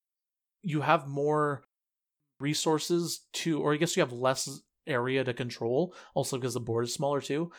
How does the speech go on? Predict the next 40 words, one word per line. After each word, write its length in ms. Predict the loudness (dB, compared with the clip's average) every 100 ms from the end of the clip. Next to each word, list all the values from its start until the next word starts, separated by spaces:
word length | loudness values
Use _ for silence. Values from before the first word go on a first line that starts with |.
| -12
so 140 | -4
you 100 | 0
have 120 | 2 2
a 60 |
little 200 | 2 2
bit 120 | 0
more 180 | -2 0
options 440 | 0 -2 -4 -8 -6
to 360 | -4 -2 -2 -6 _ _ _ _ _ _ _ _ _ -20 -6
kind 180 | -4
of 100 | -2
devote 300 | -2 0 0
resources 500 | 0 -2 -4 -4 -6
to 120 | -6 -4
very 160 | -4
specific 360 | -4 -6 -6 -4
things 200 | -6 -4
and 100 | 0
build 220 | 2 2
these 160 | -4 -4
puzzles. 400 | -6 -6 -10 -12 -16 -20 -10 0
Uh, 160 | 0 0
eighth 200 | 0 2
edition 320 | 2 0 -4 -2
wasn't 360 | -2 -2 -8 -10 0
like 200 | 0 2
that, 180 | 0 2
or, 140 | 4
or 240 | 4 2
player 280 | -2 0 0
placed 360 | 2 0 -2 -6 -10 -14 -6
objectives 460 | 0 2 2 -2 -4
were 60 | 0
not 200 | 0 2
like 180 | -2
that. 200 | -2 2
I 100 | 4
think 160 | 4 0
of 80 | -2
specifically, 800 | -4 -4 -4 -4 -4 -2 -2